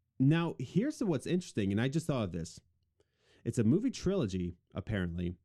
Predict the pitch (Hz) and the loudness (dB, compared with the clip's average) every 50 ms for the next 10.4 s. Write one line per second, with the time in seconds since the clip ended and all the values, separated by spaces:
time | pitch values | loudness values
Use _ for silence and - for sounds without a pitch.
0 | _ _ _ _ - - 120 120 127 156 196 226 247 208 147 - 156 151 143 131 | _ _ _ _ -2 0 2 2 2 2 0 0 0 -2 0 -2 -2 -2 -2 -4
1 | 120 - - 107 113 113 110 107 104 101 98 98 95 - - 110 107 110 113 - | -6 -6 -6 -4 -2 -2 0 0 0 0 0 -2 -2 -2 -2 -2 0 0 0 0
2 | 160 170 180 185 196 190 - 135 110 110 113 - - 110 107 117 113 110 104 107 | 0 0 0 0 -2 0 0 0 2 2 0 0 0 -2 0 0 0 -2 0 -2
3 | 139 156 - 175 160 151 139 139 139 131 - - 131 104 101 92 - - - - | -2 0 0 0 0 2 2 0 0 0 0 -2 -2 -2 -2 -6 -8 -8 -4 -2
4 | 247 247 190 123 110 104 - - - _ _ - - _ - 127 117 120 151 175 | 0 0 2 0 0 -2 -2 -8 -20 _ _ -20 -10 _ -2 0 2 4 4 2
5 | 180 175 165 131 120 107 _ _ _ - - 185 196 170 180 190 196 190 185 185 | 4 2 2 0 0 -2 _ _ _ -16 -12 -12 -10 -8 -6 -4 -2 0 2 2
6 | 175 170 160 151 147 135 120 107 92 90 87 82 _ _ _ _ _ _ _ - | 4 4 4 4 4 4 2 2 0 0 -2 -4 _ _ _ _ _ _ _ -2
7 | 139 127 131 127 123 - 131 120 113 107 95 110 107 95 95 92 - - 117 98 | 0 2 2 2 2 2 2 2 2 0 0 0 -2 -2 -2 -4 -4 -4 -2 -2
8 | 92 87 90 - - _ _ _ _ _ _ - _ _ _ _ _ _ _ _ | -2 -2 -4 -8 -14 _ _ _ _ _ _ -20 _ _ _ _ _ _ _ _
9 | _ _ - 110 110 120 143 160 170 160 - - 190 196 196 180 165 131 113 104 | _ _ 0 2 4 4 4 4 2 2 0 0 2 2 2 2 2 2 2 2
10 | 101 98 92 87 87 87 87 | 2 0 0 -2 -2 -4 -6